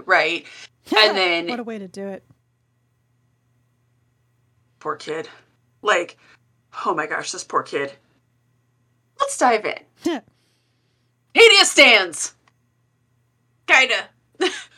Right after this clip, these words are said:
Speaker 2: Hmm.
Speaker 1: What do you think what they've, what they've, what they've done with the place?
Speaker 2: They didn't hang up new curtains, Jen. <laughs>
Speaker 1: No, they put up a new Nurgle forest.
Speaker 2: <laughs>
Speaker 1: When they were like, "Let's head to the forest," I was like, "No,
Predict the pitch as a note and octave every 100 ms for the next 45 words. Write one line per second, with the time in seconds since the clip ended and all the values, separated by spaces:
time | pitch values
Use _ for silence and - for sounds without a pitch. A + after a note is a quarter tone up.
0 | _ _ _ F#4 G4+ C#4+ D4+ F4 E4+ D#4+
1 | F4 F4 F4 F4 - F4+ F4+ - - F4+
2 | - F#4+ C#5 - - - - - _ _
3 | _ _ _ _ _ _ _ _ _ _
4 | _ - A#3+ F#4 D4+ C#4 D4+ C#4+ B3+ -
5 | A3 A#3 G#3+ F3+ - F#3 G3+ C#4+ - -
6 | - - - - - - - - - _
7 | E4 F#4+ D#4 D#4 D#4+ F#4 F4 D4 C#4+ C4
8 | C4 C4 G#3+ G3+ D3+ C#3+ - - - -
9 | - G#4+ - C#5 _ _ - - - -
10 | E4+ F4 F#4 F#4 D#4+ A4 C#5 B4 C#5 C#5
11 | B4+ - B4 B4+ A4 A4 G4 F#4+ F4+ F4
12 | D#4 - A3+ A3 G#3 A3